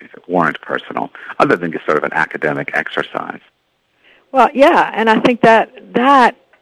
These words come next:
Speaker 2: is one of the things that I, I'm concerned about with religion is that, and that I hear so many people say, "Well, I don't, I don't want to be a part of organized religion," because what they hear is there's a stagnant, mm,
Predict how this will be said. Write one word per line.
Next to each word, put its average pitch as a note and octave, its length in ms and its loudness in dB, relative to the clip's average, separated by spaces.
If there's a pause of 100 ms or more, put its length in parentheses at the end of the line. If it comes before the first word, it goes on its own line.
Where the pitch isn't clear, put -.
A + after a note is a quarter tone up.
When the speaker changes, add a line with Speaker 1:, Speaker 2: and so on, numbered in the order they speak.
(100)
Speaker 2:
is A3 160 -6
one A#3 220 2
of A3 80 -2
the A3 80 -2
things G#3+ 260 -2
that G3+ 120 2
I, G3 220 2
I'm A3 240 0
concerned F#3 460 -6
about D#3+ 280 -2
with F3+ 160 -12
religion F#3 520 -6
is F3+ 220 -12
that, F3+ 180 -2
and F#3 160 -10
that F3 120 -4
I E3 100 0
hear A3 240 -2
so G#3+ 180 -6
many F3+ 160 -8
people - 380 -10
say, E3+ 100 0
"Well, E3 140 -2
I E3+ 100 0
don't, F3 240 -8
I E3+ 220 -12 (140)
don't F3 120 -2
want E3 120 -6
to D#3+ 60 -12
be E3 100 -8
a E3 40 -10
part F3 240 -2
of E3 80 -4
organized E3 400 -8
religion," G#3 300 -2
because G3 540 0 (880)
what G3 300 -2
they F#3 140 0
hear A#3 380 -2
is F#3 340 -2
there's F3+ 240 -2
a - 140 -12 (180)
stagnant, G3 720 -2 (880)
mm, F3+ 260 -20